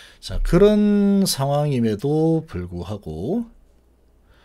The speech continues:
어, 그런 상황임에도 불구하고 정말로 이 경구용 치료제, 뭐, 거기에, 어, 지금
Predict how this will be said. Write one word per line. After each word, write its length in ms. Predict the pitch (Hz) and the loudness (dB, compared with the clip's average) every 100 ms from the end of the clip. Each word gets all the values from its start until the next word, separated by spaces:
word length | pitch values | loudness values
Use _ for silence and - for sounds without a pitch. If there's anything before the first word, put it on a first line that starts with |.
| _ _ _ _ | _ _ _ _
어, 260 | - 82 90 | -20 -18 -18
그런 320 | - 123 135 | -6 -4 -2
상황임에도 960 | 135 123 113 113 101 90 90 160 180 175 | -4 -4 -2 -2 -2 -4 -4 -2 -2 -4
불구하고 580 | - 90 90 85 82 - - _ _ - - - - - - _ - | -6 -10 -8 -10 -12 -16 -16 _ _ -20 -20 -20 -20 -20 -20 _ -14
정말로 760 | 90 92 95 98 95 92 98 | -8 -4 -4 -4 -6 -6 -10
이 280 | 107 90 87 | -12 -10 -10
경구용 640 | - 110 120 147 151 151 | -4 -2 0 0 0 0
치료제, 500 | - - 107 98 76 - _ _ - - - | -2 -4 -4 -6 -8 -14 _ _ -20 -20 -16
뭐, 320 | 82 82 80 | -10 -10 -10
거기에, 600 | - 151 143 90 110 214 220 - | -2 -2 -2 -6 -4 -4 -6 -14
어, 100 | 82 | -14
지금 500 | - 92 87 80 76 | -12 -10 -10 -10 -12